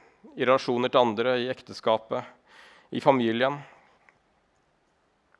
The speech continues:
Eh, og det kan være ting vi ikke ser alltid, selv om vi gjerne skulle ønske at vi så det. Og da kan vi heller hjelpe hverandre på en ydmyk måte og be om hjelp,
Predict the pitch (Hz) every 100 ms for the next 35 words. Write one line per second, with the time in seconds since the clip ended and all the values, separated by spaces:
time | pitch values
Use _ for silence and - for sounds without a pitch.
0 | _ _ _ _ _ _ _ _ _ _
1 | - _ _ _ _ - 113 120 113 113
2 | 107 117 123 127 120 113 117 123 117 -
3 | 104 107 - 139 - 113 117 120 120 107
4 | - 120 110 104 104 117 - 101 55 -
5 | - - - - - - - _ _ _
6 | _ - _ _ _ - 127 175 165 175
7 | 156 - 143 147 180 175 170 151 147 147
8 | 147 123 160 175 156 135 139 135 175 -
9 | -